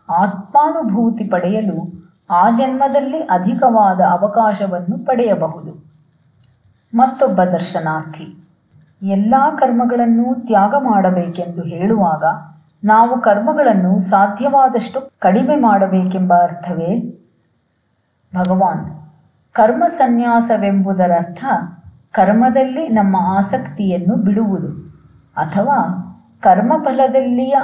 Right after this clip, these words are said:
ಆಸಕ್ತಿಯನ್ನು ಬಿಡುವುದು ಮತ್ತು ಕರ್ತೃತ್ವದ ಅಭಿಮಾನವನ್ನು ಬಿಟ್ಟು ಬಿಡುವುದು. ಯಾವ ಕರ್ಮವನ್ನು ಮಾಡುವುದಕ್ಕಾಗಿ ಈ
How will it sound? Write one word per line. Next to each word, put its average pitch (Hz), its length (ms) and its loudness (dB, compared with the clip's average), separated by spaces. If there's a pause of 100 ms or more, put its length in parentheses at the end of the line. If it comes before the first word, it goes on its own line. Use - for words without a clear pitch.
ಆಸಕ್ತಿಯನ್ನು 196 880 -2
ಬಿಡುವುದು 165 460 -4 (640)
ಮತ್ತು 160 340 -4 (380)
ಕರ್ತೃತ್ವದ 214 880 0 (140)
ಅಭಿಮಾನವನ್ನು 190 960 0
ಬಿಟ್ಟು 220 320 -6
ಬಿಡುವುದು. - 420 -8 (760)
ಯಾವ 175 360 2 (100)
ಕರ್ಮವನ್ನು 254 720 0
ಮಾಡುವುದಕ್ಕಾಗಿ 185 1080 -2 (500)
ಈ 220 140 -2